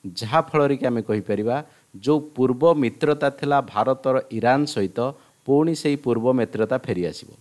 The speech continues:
ଫେରିଆସିଲା ପରେ ଆମେ କହିପାରିବା ସବୁଠାରୁ ଯେଉଁ ଅଧିକ ବେନିଫିଟ୍ ରହିବ, ଭାରତ ପାଇଁ ବେନିଫିଟ୍ ରହିବ, ସବୁଠାରୁ ଯେଉଁ ଅଧିକା ଲୁଜର୍ସ, ଲୁଜର ରହିବ କିମ୍ବା ଲସ୍ ରହିବ, ଯେଉଁଟାକି ପାକିସ୍ତାନ କିମ୍ବା ଚାଇନା ପାଇଁ ରହିବ।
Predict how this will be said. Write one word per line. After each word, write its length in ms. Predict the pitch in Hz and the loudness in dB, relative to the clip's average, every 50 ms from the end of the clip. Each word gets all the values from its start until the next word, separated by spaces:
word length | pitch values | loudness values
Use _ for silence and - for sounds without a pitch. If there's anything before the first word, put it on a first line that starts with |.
| _ _ _ _ _ _ _ _ - | _ _ _ _ _ _ _ _ -4
ଫେରିଆସିଲା 440 | 165 143 175 190 180 - 175 175 165 | 0 2 2 2 2 2 0 -2 -2
ପରେ 300 | - - 127 127 151 160 | 0 2 2 4 4 4
ଆମେ 180 | 151 151 147 | 2 2 0
କହିପାରିବା 440 | - 123 113 104 113 110 117 135 156 | 0 -2 0 2 2 2 2 2 0
ସବୁଠାରୁ 500 | - - - 135 147 165 - 165 160 160 | -2 -2 -4 -4 -4 -4 -4 -4 -6 -4
ଯେଉଁ 180 | 156 156 143 147 175 190 | -2 -2 0 0 0 -2
ଅଧିକ 300 | - - 160 160 - 170 | -4 -6 -8 -6 -4 -4
ବେନିଫିଟ୍ 600 | 147 107 107 101 104 131 156 147 - 165 147 - | -4 -2 -2 0 2 0 0 0 -4 -8 -6 -2
ରହିବ, 300 | 120 104 101 98 127 131 - | 0 0 0 0 -4 -6 -6
ଭାରତ 340 | - 101 104 120 131 - - | -4 -4 -2 -2 -2 -2 -4
ପାଇଁ 200 | 135 - 143 135 | -6 -6 -6 -4
ବେନିଫିଟ୍ 440 | 110 98 95 104 101 - 131 - - | -4 -4 -4 -4 -4 -6 -6 -4 -2
ରହିବ, 260 | 131 135 135 - - - - _ _ _ - | -2 -2 -2 -4 -8 -12 -12 _ _ _ -12
ସବୁଠାରୁ 440 | - - 139 147 180 175 170 165 160 | -2 0 0 0 2 0 0 -2 -2
ଯେଉଁ 160 | 156 165 - - | -2 -6 -6 -4
ଅଧିକା 380 | 113 110 123 135 131 156 143 | -4 -4 -4 -2 0 0 0
ଲୁଜର୍ସ, 540 | 120 104 107 113 117 117 156 156 147 - - 123 - - - 98 95 | 2 2 0 0 2 2 2 2 0 -2 -8 -12 -14 -12 -12 -10 -8
ଲୁଜର 420 | 98 104 117 117 123 160 160 147 | -4 -2 -2 2 4 4 4 4
ରହିବ 300 | 127 110 110 101 117 147 | 2 0 0 0 -2 -4
କିମ୍ବା 280 | 156 - 143 127 131 131 127 - - - _ - 107 | -6 -6 -4 0 0 0 -2 -4 -14 -20 _ -6 0
ଲସ୍ 340 | 104 117 139 185 - - | 4 6 6 4 4 2
ରହିବ, 320 | 127 117 113 107 110 143 147 | -2 0 0 0 0 -2 -2
ଯେଉଁଟାକି 380 | 135 127 117 131 123 120 - 131 | -2 -2 -2 -4 -6 -6 -6 -8
ପାକିସ୍ତାନ 560 | - - 107 104 - 139 135 - - 151 151 | -2 -2 -2 -2 -2 -8 -10 -8 -8 -8 -6
କିମ୍ବା 220 | 147 - 123 123 | -6 -6 -6 -4
ଚାଇନା 320 | 123 - 110 104 104 101 95 | -4 -2 -2 -2 -2 -2 -4
ପାଇଁ 180 | - 101 98 | -6 -6 -8
ରହିବ। 200 | 90 80 80 78 | -8 -8 -12 -14